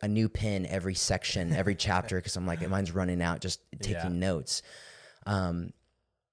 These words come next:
Speaker 1: and I feel like what those authors do well is they, they, they talk about something that resonates with all of us. And that's what any good author is trying to do, is trying to say, "Hey, this is, this is a felt experience, um, a universal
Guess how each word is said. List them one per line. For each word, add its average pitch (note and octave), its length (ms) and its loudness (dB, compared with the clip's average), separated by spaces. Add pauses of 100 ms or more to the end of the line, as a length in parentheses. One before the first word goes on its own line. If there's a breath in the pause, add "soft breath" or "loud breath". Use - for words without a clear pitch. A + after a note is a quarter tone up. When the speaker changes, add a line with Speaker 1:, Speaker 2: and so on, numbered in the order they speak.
(160)
Speaker 1:
and A#2+ 100 4
I A2+ 60 4
feel C#3 160 8
like B2+ 100 6
what B2 120 2
those A2 180 6
authors G2+ 400 0
do F#2+ 240 -2
well G2 480 2
is F#2 220 -6
they, F2+ 320 -4 (100)
they, F#2+ 160 -6 (600)
they G2+ 80 0
talk - 320 -2
about A#2+ 220 2
something G2 300 -2
that E2 100 -4
resonates E2 840 -4
with F2 200 -4
all C#2+ 240 -2
of - 120 -8
us. - 380 -6 (520 loud breath)
And A2+ 100 4
that's B2+ 140 6
what G#2+ 160 4
any A2+ 220 2
good F#2 100 0
author E2+ 240 -2
is D#2+ 100 -4
trying D#2 260 -6
to - 100 -8
do, E2 160 -6
is - 80 -6
trying A#2 160 -6
to - 60 -6
say, G#2+ 60 -2
"Hey, A#2 220 0
this A#2 240 -2
is, B2 240 -2 (100)
this A#2+ 200 -6
is - 240 -6
a G2+ 40 -6
felt G#2+ 440 -2
experience, - 1040 -4
um, E2+ 440 -4 (440 soft breath)
a G#2+ 80 0
universal G#2 720 0